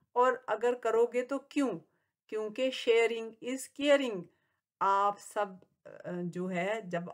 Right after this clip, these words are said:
आप शेयर करते हैं एक दूसरे के साथ, तो आपकी खुशी और बढ़ जाती है। ये आपको हर चीज़ अपने बहन भाइयों के लिए, इसके साथ शेयर करनी चाहिए।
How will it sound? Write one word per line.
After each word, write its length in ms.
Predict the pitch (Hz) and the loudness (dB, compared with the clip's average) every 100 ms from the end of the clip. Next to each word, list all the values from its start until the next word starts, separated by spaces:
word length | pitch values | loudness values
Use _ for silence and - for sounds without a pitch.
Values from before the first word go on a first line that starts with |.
| - | -4
आप 340 | 175 180 - _ _ _ | -2 -2 -6 _ _ _
शेयर 340 | - - 277 302 | -14 -2 2 2
करते 380 | 294 214 _ 208 | -2 -8 _ -8
हैं 180 | 196 | -8
एक 160 | 196 185 | -8 -8
दूसरे 280 | 180 175 185 | -12 -10 -10
के 160 | 190 | -10
साथ, 400 | 185 185 - 190 | -8 -10 -6 -6
तो 140 | 208 233 | -6 -8
आपकी 380 | - 180 _ 196 | -6 -6 _ -18
खुशी 520 | - 185 - 320 - _ _ _ _ | -14 -16 -8 -8 -8 _ _ _ _
और 260 | 262 285 226 | 4 4 4
बढ़ 220 | 220 208 | 0 0
जाती 440 | 175 165 - 180 | -2 -4 -6 -8
है। 140 | 180 180 | -6 -4
ये 540 | 175 180 185 202 - _ _ - | -4 -4 -2 -4 -8 _ _ -2
आपको 440 | 185 190 _ 247 | -2 -2 _ -6
हर 240 | 247 233 214 - | -2 -2 -4 -8
चीज़ 240 | 226 277 - | -10 -10 -8
अपने 380 | 190 196 208 277 | -10 -8 -6 -6
बहन 360 | 254 196 190 | -4 -4 -6
भाइयों 400 | 196 185 185 190 | -6 -6 -6 -6
के 180 | 180 190 | -8 -8
लिए, 460 | 180 180 190 240 - | -8 -8 -6 -6 -8
इसके 240 | - - 196 | -20 -12 -6
साथ 240 | 196 247 | -4 -4
शेयर 380 | - - 311 302 | -6 -4 0 2
करनी 340 | 240 196 180 | 0 -2 -4
चाहिए। 420 | 175 160 170 160 | -4 -6 -6 -12